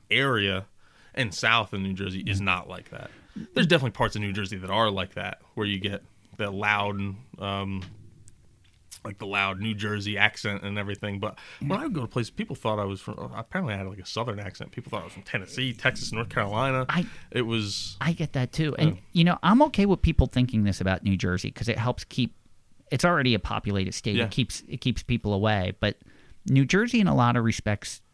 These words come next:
Speaker 2: to me, is one large suburb.
Speaker 1: Mm-hmm.
Speaker 2: And it's like north, northern New Jersey is a suburb of New York, and southern New Jersey is a suburb
Speaker 1: Yep.
Speaker 2: of Philadelphia almost. But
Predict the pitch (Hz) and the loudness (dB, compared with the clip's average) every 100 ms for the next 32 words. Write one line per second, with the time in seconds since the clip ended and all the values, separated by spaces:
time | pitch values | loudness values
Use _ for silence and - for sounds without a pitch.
0 | - - 110 113 110 98 95 _ _ _ | -6 4 6 8 6 2 -2 _ _ _
1 | _ _ - 117 90 107 113 107 98 - | _ _ -4 -2 0 4 4 4 2 -2
2 | - 90 87 80 - - - _ _ - | -2 0 0 -4 -10 -20 -20 _ _ -4
3 | 117 107 98 - 107 98 98 92 - _ | -2 -2 -6 0 4 6 4 2 -2 _
4 | 107 - - - 135 110 120 110 127 131 | -4 -4 -6 -4 0 2 6 6 6 2
5 | - _ - - 113 120 135 131 123 113 | -4 _ -20 0 4 6 6 6 6 6
6 | 117 107 123 - 117 110 110 107 101 98 | 2 2 -2 -2 0 2 2 2 2 2
7 | 104 113 - 101 - 107 107 98 95 101 | 2 0 -2 -4 -2 0 2 2 2 0
8 | 95 92 90 - 98 95 90 87 - 117 | 0 -2 -4 -4 -2 -2 0 -2 -4 -2
9 | 104 - 101 90 92 98 - 82 85 - | -2 0 0 2 2 0 0 -2 -2 -4
10 | 90 87 82 82 - - 92 | -2 0 0 -2 -2 0 0